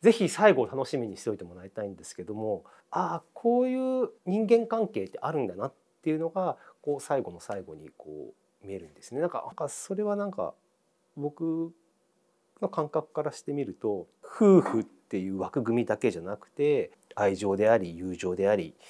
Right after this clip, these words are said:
っていうものが線引きされない何かこう、あの、関係っていうのが最後こう出来上がって、こう物語が閉じていくっていうのが、僕はここが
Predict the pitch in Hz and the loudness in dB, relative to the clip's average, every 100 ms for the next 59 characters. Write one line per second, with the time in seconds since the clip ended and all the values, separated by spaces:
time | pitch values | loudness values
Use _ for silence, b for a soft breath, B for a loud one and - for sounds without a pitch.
0 | B B - 190 190 196 175 - - 247 | B B -2 4 8 8 8 8 12 12
1 | 247 - - 226 247 240 247 233 190 - | 10 0 2 4 4 2 2 4 2 0
2 | 90 87 B B B B - 95 92 - | -4 -8 B B B B -12 -12 -10 -4
3 | 101 101 107 98 98 104 92 82 - 98 | -4 0 0 0 -2 -4 -4 -8 -6 -6
4 | 80 76 - 78 78 - _ 98 87 127 | -6 -12 -12 -12 -10 -14 _ -8 0 2
5 | 127 139 - - 87 85 - 85 87 92 | 4 2 0 -8 -8 -8 -14 -18 -12 -10
6 | 92 95 80 78 - 90 - - - _ | -8 -8 -10 -14 -20 -20 -20 -20 -20 _
7 | - 113 139 135 110 120 113 107 107 98 | -8 -8 -6 -8 -8 -8 -10 -10 -12 -12